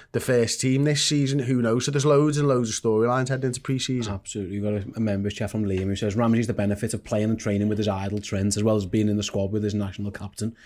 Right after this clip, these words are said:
Speaker 2: That's an immense ceiling for him." And it, that's right. It's a good point before we move on. On the Robertson thing,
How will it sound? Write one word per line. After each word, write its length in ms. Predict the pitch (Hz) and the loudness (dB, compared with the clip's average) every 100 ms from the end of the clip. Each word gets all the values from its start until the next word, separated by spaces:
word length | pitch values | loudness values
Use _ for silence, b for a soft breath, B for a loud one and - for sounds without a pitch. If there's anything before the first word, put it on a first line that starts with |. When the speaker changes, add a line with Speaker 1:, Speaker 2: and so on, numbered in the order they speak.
| B B B | B B B
Speaker 2:
That's 240 | - 104 | -6 0
an 60 | 110 | 2
immense 360 | 107 107 104 | 4 2 0
ceiling 300 | - 104 101 | 0 0 0
for 80 | 101 | 0
him." 60 | 113 | 2
And 100 | 117 131 | 2 2
it, 160 | 139 | 4
that's 180 | 143 139 | 4 4
right. 140 | 127 131 | 4 4
It's 160 | 110 | 0
a 40 | 120 | -2
good 220 | 127 - | -2 0
point 220 | 120 113 | 0 0
before 200 | 110 127 | -2 0
we 80 | 117 | 0
move 120 | 117 | 0
on. 120 | 107 | 0
On 180 | 117 135 | 0 2
the 80 | 123 | 4
Robertson 420 | 110 104 113 117 | 2 2 0 0
thing, 400 | 117 131 143 156 | 2 4 4 2